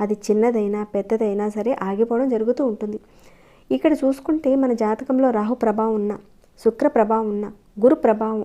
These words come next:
అంటే ఆ ప్రభావం అధికంగా ఉందని అర్థం చేసుకోవాలి. దాంతోపాటుగా శని భగవానుడు కూడా మీకు నీచంగా ఉన్నా, అది దశల్లోనూ అంతర్దశల్లో ఉన్నా, నీచంలో ఉన్నా కానీ మీరు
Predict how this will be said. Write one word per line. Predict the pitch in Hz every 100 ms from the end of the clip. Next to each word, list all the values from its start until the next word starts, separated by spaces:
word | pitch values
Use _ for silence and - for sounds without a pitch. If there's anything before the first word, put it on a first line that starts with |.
| -
అంటే | 220 240
ఆ | -
ప్రభావం | - 208 214 262 311
అధికంగా | 214 226 294 302 311 277
ఉందని | 262 302
అర్థం | 240 208 269 254
చేసుకోవాలి. | 220 - 220 214 - _ _ _ _ _ _ _ _ _ _ - - - 254
దాంతోపాటుగా | 277 320 349 339 330 330
శని | 277
భగవానుడు | 277 285 285 277 285
కూడా | 302
మీకు | 277 254
నీచంగా | 240 247 262 247 240
ఉన్నా, | 233 226 226 220
అది | 220
దశల్లోనూ | 208 208 254 240 226 220 226
అంతర్దశల్లో | 214 220 240 214 214 220 226 220
ఉన్నా, | 220 220
నీచంలో | 220 214 226 220 220
ఉన్నా | 214 214 240
కానీ | 233 220 269 247 285 - - - - - 269
మీరు | 320